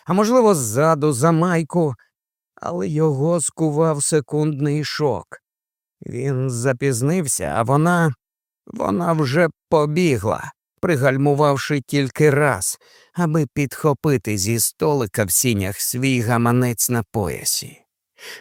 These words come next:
Побігла під'їзною алеєю до хідника, а там, вздовж узвозу, яким вона недовгий час гуляла, штовхаючи поперед себе візок поруч із іншими матусями,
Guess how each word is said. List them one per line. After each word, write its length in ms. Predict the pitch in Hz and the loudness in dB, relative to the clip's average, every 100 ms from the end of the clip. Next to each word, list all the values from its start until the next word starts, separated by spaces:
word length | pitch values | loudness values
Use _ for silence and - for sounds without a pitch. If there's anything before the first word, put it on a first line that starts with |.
| _ | _
Побігла 840 | - 80 123 175 135 156 151 147 110 _ _ _ _ - | -2 0 4 4 6 4 4 2 -2 _ _ _ _ -14
під'їзною 960 | - 131 131 143 123 135 143 123 107 104 | -8 -6 -2 -2 0 0 0 0 -2 -4
алеєю 920 | - 120 143 147 139 139 131 135 113 _ _ - | -2 -2 0 0 0 2 2 2 -2 _ _ -10
до 220 | 123 120 | -4 -4
хідника, 880 | 104 131 113 117 110 - 135 95 82 _ _ - - - | -4 -4 -4 -4 -4 -4 -2 -4 -8 _ _ -20 -10 -2
а 140 | 196 - | 0 0
там, 380 | 202 196 196 180 | 2 4 6 4
вздовж 580 | 143 120 120 180 165 127 | 2 0 4 4 4 2
узвозу, 840 | 151 123 127 180 180 160 180 156 - _ | 0 0 0 2 2 4 2 2 -4 _
яким 560 | - 85 - - 180 160 | -12 -8 -8 -2 0 2
вона 360 | 165 160 160 165 | 2 2 0 0
недовгий 580 | 160 147 160 143 156 | 0 0 2 2 0
час 400 | 151 - 160 147 | -2 -2 0 0
гуляла, 560 | 127 139 156 160 147 143 | 0 2 2 2 2 -2
штовхаючи 840 | - - 147 - 170 151 151 - 147 | -2 -4 -4 -2 0 2 0 -2 -4
поперед 520 | - 139 156 139 135 | -2 -2 0 -2 -2
себе 340 | - 147 143 | 0 2 2
візок 540 | 143 147 131 160 151 - - _ - | 2 2 4 2 2 -4 -18 _ -4
поруч 380 | - 147 131 | -2 0 0
із 220 | 147 135 135 | 0 0 0
іншими 480 | 151 139 151 151 | -2 0 0 2
матусями, 840 | 143 139 123 160 160 135 147 151 | 2 0 0 0 2 2 2 2